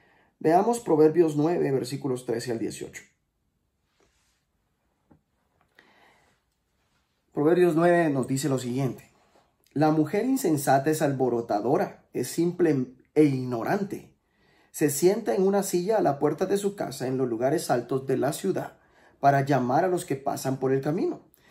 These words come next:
que van por sus caminos derechos. Dice a cualquier simple, 'Ven acá.' A los faltos de cordura dijo, 'Las aguas hurtadas son dulces y el pan comido en oculto es sabroso.' Y no saben que allí están los muertos,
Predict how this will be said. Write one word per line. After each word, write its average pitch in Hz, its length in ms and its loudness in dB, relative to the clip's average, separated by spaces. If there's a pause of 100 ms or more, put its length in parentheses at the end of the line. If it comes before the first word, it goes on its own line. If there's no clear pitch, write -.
(160)
que 156 140 4
van 151 280 4
por 175 120 0
sus 139 160 -2
caminos 135 380 0
derechos. 170 500 -4 (580)
Dice 180 380 4
a 214 100 0
cualquier 165 420 2
simple, 147 420 0
'Ven 196 560 0
acá.' 196 400 -2 (880)
A 151 80 8
los 151 240 4
faltos 190 400 4
de 190 100 2
cordura 165 380 2
dijo, - 380 -4
'Las 143 400 0
aguas 123 440 -2
hurtadas 151 480 -2
son 156 180 0
dulces 175 520 -4
y 180 140 4
el 151 180 0
pan 156 240 0
comido 156 440 4
en 160 80 0
oculto 131 440 -4
es 131 80 -8
sabroso.' 98 640 -10 (760)
Y 180 140 4
no 190 120 6
saben 214 380 2
que 170 140 2
allí 208 380 0
están 151 360 0
los 143 140 0
muertos, - 500 -6